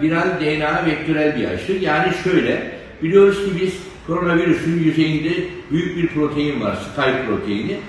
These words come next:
Bu proteine karşı oluşan antikorlar çok önemli. Bizleri de koruyan antikorlar bu antikorlar. Burada koronavirüsün, e, yerine başka bir virüs, insanları hasta etmeyen, mesela adenovirüs gibi bir virüs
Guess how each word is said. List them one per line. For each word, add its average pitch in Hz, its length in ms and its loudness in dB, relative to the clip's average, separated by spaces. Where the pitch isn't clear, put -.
Bu 175 100 -8
proteine 175 560 2
karşı 131 260 0
oluşan 156 360 -2
antikorlar 151 640 0
çok 170 160 0
önemli. 143 380 -2
Bizleri 143 320 4
de 185 120 0
koruyan 147 300 2
antikorlar 147 560 0
bu 185 40 -2
antikorlar. 110 680 -2
Burada 202 680 0
koronavirüsün, 208 840 2
e, 147 80 0
yerine 143 760 2
başka 190 360 2
bir 147 120 4
virüs, 107 260 -2
insanları 180 420 -2
hasta 180 340 -2
etmeyen, 185 560 2
mesela 165 400 -2
adenovirüs 143 680 0
gibi 117 220 -2
bir 123 200 -2
virüs 151 260 0